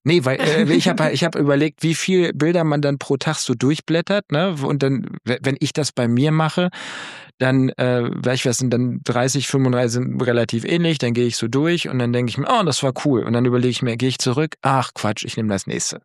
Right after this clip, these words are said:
Speaker 1: ne?
Speaker 2: Mhm.
Speaker 1: Also dann, äh, da habe ich dadurch, äh, eine Übersicht und auch nicht den Qualitätsverlust, aber es geht ja bei allen Bildern nur um meine eigenen Bilder. Und dann
Speaker 2: Mhm.
Speaker 1: habe ich mir überlegt, wenn du jetzt da durchgehst und auf den Knopf drückst und dann denkst, „Ah, das ist drin und das ist raus.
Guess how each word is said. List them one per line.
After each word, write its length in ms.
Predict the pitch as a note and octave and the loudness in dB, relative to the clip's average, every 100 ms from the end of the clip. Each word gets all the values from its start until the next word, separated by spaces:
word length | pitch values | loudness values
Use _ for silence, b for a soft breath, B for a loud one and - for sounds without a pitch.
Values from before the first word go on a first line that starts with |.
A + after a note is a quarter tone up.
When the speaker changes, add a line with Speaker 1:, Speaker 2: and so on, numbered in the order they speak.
| - | -2
Speaker 1:
ne? 240 | C#3 G#3+ | 0 2
Speaker 2:
Mhm. 60 | A#3 | 0
Speaker 1:
Also 180 | C3 | 0
dann, 260 | C3 C3+ B2+ B B B B B | 2 2 0 B B B B B
äh, 260 | B2+ C3 A#2 | 0 0 2
da 80 | |
habe 100 | C3 | 2
ich 60 | C#3+ | 2
dadurch, 420 | C#3+ C#3 C#3 C3+ - | 0 2 0 -4 -4
äh, 140 | C3+ | -4
eine 160 | - C#3+ | 0 0
Übersicht 500 | C#3 E3+ D3+ D#3+ - | 2 2 2 0 0
und 80 | D3 | -2
auch 100 | C3 | 0
nicht 160 | C3+ | 0
den 100 | C3 | -2
Qualitätsverlust, 760 | B2+ A#2+ A#2 D3 - E3 E3+ - | -2 0 0 -2 0 0 0 -2
aber 120 | B2+ | -2
es 100 | B2 | 0
geht 180 | - C3+ | -2 -2
ja 120 | C3+ - _ _ _ | -2 -4 _ _ _
bei 120 | C3+ | -2
allen 320 | C#3 C3+ C3+ | 2 2 2
Bildern 280 | C3 C3 A#2+ | 2 2 2
nur 120 | B2 | 2
um 60 | A#2 | 2
meine 240 | A#2+ A2+ - | 0 0 0
eigenen 340 | A2+ G#2 G2 | 0 0 -2
Bilder. 300 | F#2 F2+ F2+ | -2 -4 0
Und 60 | G#2+ | 2
dann 80 | |
Speaker 2:
Mhm. 40 | G#2+ | 2
Speaker 1:
habe 80 | B2+ | 2
ich 140 | A#2 | -2
mir 40 | |
überlegt, 360 | B2 B2+ C3 D3 | -2 0 0 0
wenn 240 | C3+ C3+ B B B B B B | 0 0 B B B B B B
du 120 | C#3 | 2
jetzt 160 | C#3+ - | 2 2
da 120 | B2+ | 0
durchgehst 520 | D3+ G3+ - D3+ D#3+ | 2 0 2 0 0
und 80 | C#3+ | 0
auf 100 | C#3 | 0
den 100 | B2 | 0
Knopf 240 | - F3+ | -2 -4
drückst 320 | - D#3 F3 D#3+ | 0 -2 0 -2
und 80 | |
dann 100 | C#3 | 0
denkst, 220 | C3+ C#3 - | 2 0 -2
„Ah, 160 | - F#3+ | -2 0
das 180 | E3+ C3+ | 0 -2
ist 120 | C#3 | -4
drin 280 | - E3+ G3+ | 0 0 2
und 160 | D3 | 0
das 140 | C#3+ C3+ | -2 -2
ist 160 | B2+ | -2
raus. 340 | C3+ E3 F#3 | 2 2 2